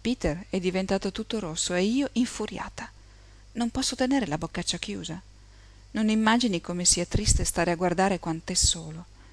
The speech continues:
senza intervenire. Posso capire, come se l'avessi vissuto io stessa,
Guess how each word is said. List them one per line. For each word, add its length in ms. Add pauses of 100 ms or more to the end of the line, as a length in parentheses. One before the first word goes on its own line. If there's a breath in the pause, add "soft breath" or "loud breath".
(140 soft breath)
senza 380
intervenire. 840 (720 soft breath)
Posso 280
capire, 600 (320 soft breath)
come 240
se 120
l'avessi 400
vissuto 440
io 220
stessa, 600